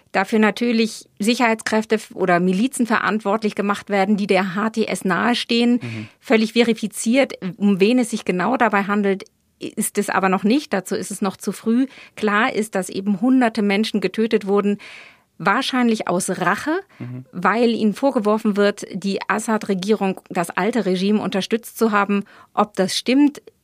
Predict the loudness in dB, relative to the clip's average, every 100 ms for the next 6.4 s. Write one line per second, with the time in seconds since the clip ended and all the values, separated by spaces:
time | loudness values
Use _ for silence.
0 | -14 -4 -2 0 0 0 0 0 0 0
1 | 0 0 0 0 0 0 0 0 2 2
2 | 0 0 0 -2 -4 -6 -2 -2 0 -2
3 | -2 -2 -4 -2 0 0 -2 -8 -6 -4
4 | -2 -2 -2 -2 -2 -2 -4 -4 -4 -4
5 | -2 -2 -2 -4 -8 -8 -12 -12 -10 -12
6 | -12 -14 -14